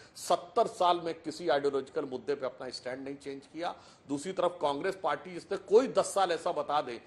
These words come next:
जिस पे अपना स्टैंड ना चेंज किया हो, मतलब ये, अ, जातिगत जनगणना के मुद्दे से लेके और कश्मीर के मुद्दे से लेके हर मुद्दे पे जो नेहरू जी के जमाने का स्टैंड, इंदिरा जी के जमाने का स्टैंड, आज पूरी तरह चेंज होता चला गया। तो आज समझिए,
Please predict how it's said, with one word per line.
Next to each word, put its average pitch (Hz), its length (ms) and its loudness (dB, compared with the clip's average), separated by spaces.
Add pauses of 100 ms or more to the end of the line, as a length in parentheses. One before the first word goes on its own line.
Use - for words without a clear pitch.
(200)
जिस 160 160 -2
पे 208 140 6
अपना 202 320 4
स्टैंड 220 460 2
ना 208 260 4
चेंज 180 360 0
किया 107 280 -14
हो, 76 100 -16 (560)
मतलब 170 280 2
ये, 175 420 0 (180)
अ, 139 80 0
जातिगत 160 460 2
जनगणना 165 460 0
के 170 160 -6
मुद्दे 156 340 -4
से 165 160 -6
लेके 160 380 -4
और 170 260 2
कश्मीर 160 420 -6
के 170 80 -4
मुद्दे 151 320 -6
से - 140 -8
लेके 160 300 -8
हर 208 360 2
मुद्दे 180 340 -6
पे 180 240 -8 (220)
जो 151 80 -4
नेहरू 165 280 0
जी 165 120 -8
के 175 120 -6
जमाने 160 340 -2
का 160 180 -4
स्टैंड, 165 360 -6
इंदिरा 165 220 -4
जी 151 100 -10
के 165 120 -8
जमाने 156 300 -4
का 160 160 -6
स्टैंड, - 180 -12
आज 151 160 4
पूरी 151 260 -10
तरह 160 160 -6
चेंज 156 280 -8
होता 147 180 -4
चला 160 220 -2
गया। 180 140 -2
तो - 100 -6
आज 220 160 2
समझिए, 196 540 -8